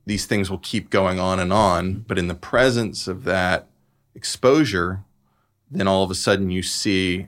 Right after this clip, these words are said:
a resolution of the problem. And we have some work now. We're treating folks with Navy seals, and the data's still being,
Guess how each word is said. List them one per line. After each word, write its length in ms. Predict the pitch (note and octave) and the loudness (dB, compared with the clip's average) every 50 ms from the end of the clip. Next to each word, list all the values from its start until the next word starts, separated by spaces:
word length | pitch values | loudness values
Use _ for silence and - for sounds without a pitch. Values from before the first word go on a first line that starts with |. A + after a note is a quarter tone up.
| - - | -8 -8
a 60 | G2 | -4
resolution 720 | F2+ F#2+ F#2+ F#2 F2+ - F2+ F2 G2+ A2 A2 - - G2+ F2 | 0 2 2 2 2 0 0 2 2 2 2 0 -2 -4 -4
of 80 | E2+ | -4
the 80 | F2 F2 | -4 -6
problem. 600 | - - G#2 G2+ G#2 G2+ F#2+ F#2 F#2+ G2+ G#2 - | -4 0 2 4 4 4 2 0 -4 -6 -6 -4
And 100 | - G#2+ | -2 2
we 60 | A#2+ | 4
have 180 | A#2+ A#2+ A2 - | 4 4 4 2
some 180 | - - G#2 G2 | -2 -4 -2 2
work 220 | G2+ G2 G2+ - | 2 2 2 2
now. 340 | G#2 G2+ G2+ G#2 G#2 G#2 G2 | 0 2 2 4 4 4 2
We're 140 | F#2+ F#2+ F#2 | 2 -2 -4
treating 380 | - - - G2 G2 F#2+ F#2+ | -6 -6 -6 -4 -4 -4 -4
folks 340 | - - G2 G2 - - - | -2 -2 -2 -2 -4 -6 -6
with 220 | G#2 G2 G2 - | -6 -6 -6 -4
Navy 260 | - A2 G#2 G2+ G2 F#2 | 0 0 2 2 2 0
seals, 600 | - - A#2+ A2+ G#2+ F#2+ F#2 F#2 F#2 - - - _ _ _ _ _ _ _ | -2 0 2 2 4 4 2 0 -2 -4 -8 -12 _ _ _ _ _ _ _
and 140 | - G#2+ F#2+ | -6 -6 -6
the 100 | F2 - - - | -6 -8 -10 0
data's 260 | A#2 G2+ G2+ G2 G2 - | 4 6 6 6 4 2
still 160 | - A2 G2 | 0 -2 0
being, 460 | F#2+ G2+ F#2+ F#2 F#2 F#2 F#2 - | 2 2 2 2 0 -2 -4 -6